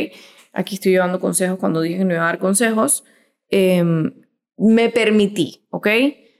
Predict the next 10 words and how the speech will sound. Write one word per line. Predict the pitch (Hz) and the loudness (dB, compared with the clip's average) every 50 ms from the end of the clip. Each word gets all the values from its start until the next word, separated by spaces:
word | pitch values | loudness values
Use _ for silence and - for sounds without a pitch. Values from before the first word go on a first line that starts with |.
| _ _ _ | _ _ _
Me | 220 226 226 214 | 2 2 2 2
permití | 220 226 214 220 214 208 208 233 240 | 2 2 2 4 2 2 2 2 0
estar | 262 262 - 233 208 202 | 0 0 -2 -4 -4 -2
triste, | - 185 180 170 - - 175 170 180 202 | -2 -2 -2 -2 -2 -2 -2 -2 0 0
me | 214 196 185 | -2 -2 -2
permití | 185 190 185 185 185 180 180 185 208 202 202 202 202 214 220 220 - _ _ _ _ _ _ | -2 -2 -2 0 -2 -2 -2 -2 0 2 2 2 2 0 0 -2 -6 _ _ _ _ _ _
ser | - - - - - 214 190 180 185 196 | -4 -2 -2 0 2 2 2 2 0 0
mi | - - 196 | 0 0 0
tristeza | 175 180 165 - - 175 165 165 - 180 185 208 - - | 0 -2 -2 -2 -2 -2 -2 -2 -2 -2 -2 -4 -4 -2
y | - 220 220 214 208 208 - - - _ _ _ _ | 2 2 4 4 2 0 -4 -10 -20 _ _ _ _